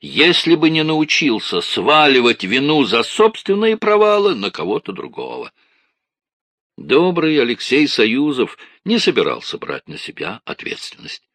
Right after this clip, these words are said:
Это было вполне естественно в этой армии, как и в любой иной.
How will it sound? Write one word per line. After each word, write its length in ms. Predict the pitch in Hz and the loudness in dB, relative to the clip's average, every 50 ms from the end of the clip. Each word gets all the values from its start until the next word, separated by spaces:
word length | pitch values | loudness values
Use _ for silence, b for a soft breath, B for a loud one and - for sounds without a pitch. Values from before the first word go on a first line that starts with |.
| _ _ _ _ _ _ _ _ _ _ - | _ _ _ _ _ _ _ _ _ _ -4
Это 220 | 214 208 - 170 | -4 -4 -4 -2
было 180 | 151 160 165 147 | -4 -4 -4 -4
вполне 300 | - - 143 147 151 151 | -6 -6 -8 -6 -6 -6
естественно 800 | 139 110 - - - - 170 185 - - - 82 71 69 69 | -8 -8 -8 -8 -6 -4 -4 -4 -4 -8 -14 -14 -14 -14 -12
в 120 | - - 87 | -8 -4 -4
этой 360 | 80 73 - - 69 73 - - | -4 -4 -4 -8 -12 -12 -10 -8
армии, 540 | 95 101 107 117 131 143 156 165 175 - b b b b b _ | -6 -6 -4 -4 -6 -6 -6 -8 -8 -10 b b b b b _
как 340 | - 185 185 175 - - | -6 -6 -6 -6 -6 -8
и 260 | 95 90 85 80 76 - | -6 -6 -6 -6 -8 -12
в 160 | - 87 - 87 | -14 -14 -14 -12
любой 540 | 78 82 85 - - 95 95 82 80 - - | -12 -12 -12 -10 -6 -6 -4 -4 -6 -10 -14
иной. 460 | - 92 69 65 71 76 - 95 | -14 -14 -14 -14 -12 -12 -12 -12